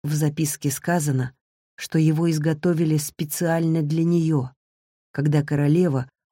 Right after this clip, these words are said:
узнала о её избрании. Посох Аббатиссы Эммы, вырезанный из ясеня, был отделан серебряной филигранью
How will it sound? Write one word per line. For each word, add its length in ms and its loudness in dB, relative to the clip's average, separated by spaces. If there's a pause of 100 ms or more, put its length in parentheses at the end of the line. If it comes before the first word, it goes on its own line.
узнала 720 2
о 100 -2
её 420 2
избрании. 720 -2 (1160)
Посох 380 0
Аббатиссы 760 0
Эммы, 300 2 (360)
вырезанный 640 2
из 120 0
ясеня, 640 0 (380)
был 260 0
отделан 500 2
серебряной 600 0
филигранью 840 0